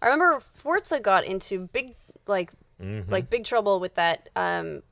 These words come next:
Speaker 1: last year. Is they came out and they said, you know, you can buy it, whatever, and then you can also pay money to like, speed up so that you're unlocking all the best cars immediately.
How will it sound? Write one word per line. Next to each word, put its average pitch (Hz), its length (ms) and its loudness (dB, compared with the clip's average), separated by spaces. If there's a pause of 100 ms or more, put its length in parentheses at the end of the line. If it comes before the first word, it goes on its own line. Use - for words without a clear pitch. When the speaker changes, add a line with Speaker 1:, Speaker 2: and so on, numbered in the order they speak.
Speaker 1:
last 208 540 0
year. 160 300 -10 (420)
Is 202 140 -6
they 214 100 2
came 208 180 -2
out 190 240 4
and 190 140 -4
they 185 80 -2
said, 185 220 -4
you 185 80 -6
know, 180 80 -2
you 180 60 -4
can 185 120 -8
buy 175 180 2
it, 175 60 2
whatever, 175 240 0
and 185 100 -2
then 190 60 -2
you 185 60 -4
can 190 120 -10
also 185 420 0
pay 175 360 -4 (180)
money 170 400 -8 (280)
to 165 420 -10 (340)
like, 170 200 -6
speed 190 340 -6
up 165 200 0
so 180 140 -6
that 165 120 -8
you're 165 220 -8
unlocking 170 420 -8
all 170 100 -4
the 202 80 -8
best - 180 -6
cars - 240 -8
immediately. 214 500 -8